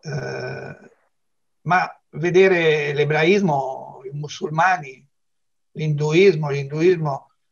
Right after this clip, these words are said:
ogni religione ha l'acqua all'interno in una visione diversa, cioè, però in qualche modo è assimilabile. Voi pensate il battesimo nella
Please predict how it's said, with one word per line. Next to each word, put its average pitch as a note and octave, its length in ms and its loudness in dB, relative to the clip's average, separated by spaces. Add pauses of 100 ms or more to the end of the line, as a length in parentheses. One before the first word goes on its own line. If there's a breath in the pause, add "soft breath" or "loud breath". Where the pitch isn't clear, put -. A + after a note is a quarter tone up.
(200)
ogni A3 320 4
religione G#3 640 4
ha E3+ 100 6
l'acqua D#3+ 840 2
all'interno D#3 1080 -2
in D3 160 -14
una D3+ 200 -4
visione D#3 440 -4
diversa, D#3+ 840 -4 (800)
cioè, D3 360 -2 (560)
però A3+ 180 4
in G3 140 2
qualche D#3 320 2
modo F#3 240 4
è D#3 40 2
assimilabile. C#3+ 760 0
Voi G3 240 6
pensate F3+ 1040 2
il D3+ 200 -6
battesimo D#3+ 840 4
nella D3 380 -2